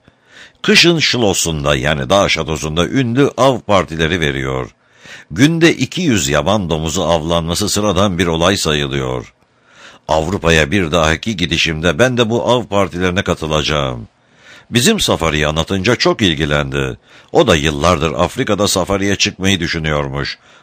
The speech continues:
Adresini istedi, tabii ki verdim ben de. Umarım sakıncası yoktur. Leon yüksek sesle, "Demek von Meherbach beni bu şekilde bulmuş." dedi. "Teşekkürler Kermit."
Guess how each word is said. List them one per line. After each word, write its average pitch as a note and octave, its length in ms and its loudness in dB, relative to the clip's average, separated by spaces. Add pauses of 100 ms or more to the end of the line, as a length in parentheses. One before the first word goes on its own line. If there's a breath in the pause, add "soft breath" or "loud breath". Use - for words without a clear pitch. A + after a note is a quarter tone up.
(120)
Adresini D3 500 4
istedi, E2 360 0
tabii F2 340 0
ki G2 140 2
verdim D#2+ 380 2
ben C#2 220 -2
de. C2+ 260 -4
Umarım A2+ 380 2
sakıncası F2 540 -2
yoktur. C#2 540 -4 (1400 loud breath)
Leon D2+ 340 0
yüksek D2+ 420 -2
sesle, D2 440 -2 (320 soft breath)
"Demek D2+ 400 0
von F2 160 0
Meherbach D#2 560 0
beni F#2 220 -2
bu A2+ 80 -4
şekilde D#2+ 440 0
bulmuş." D2+ 360 -4
dedi. C#2 260 -2
"Teşekkürler F#2+ 800 0
Kermit." D2 460 -2